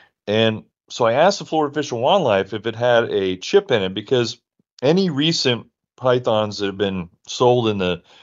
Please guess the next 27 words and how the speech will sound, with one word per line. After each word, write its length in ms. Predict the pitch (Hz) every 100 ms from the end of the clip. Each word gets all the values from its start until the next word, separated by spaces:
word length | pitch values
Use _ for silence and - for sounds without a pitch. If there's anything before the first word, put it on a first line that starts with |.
| _ _
exotic 540 | 104 98 113 113 98 -
pet 240 | 151 160
trade 460 | - 98 92 87 - _ _ _
have 240 | 120 127
to 80 | 127
be, 240 | 120 104 - _
uh, 180 | 101 98
radio 440 | 98 143 135 101 85
chipped 460 | - 95 90 - _ _
so 220 | - 123 110
they 140 | 113
can 160 | 101 98
tell 600 | - 131 113 101 98 - _ _
who 200 | 123 113
owns 340 | 104 110 113 98
the 80 | 92
python 480 | 113 101 104 95
and 80 | 87
where 120 | 92
the 80 | 87
python 420 | - 101 92 87
came 280 | 85 113 110
from, 180 | 98 85
so 180 | - 92
that 120 | 85
people 280 | 117 98 95
won't 300 | 95 92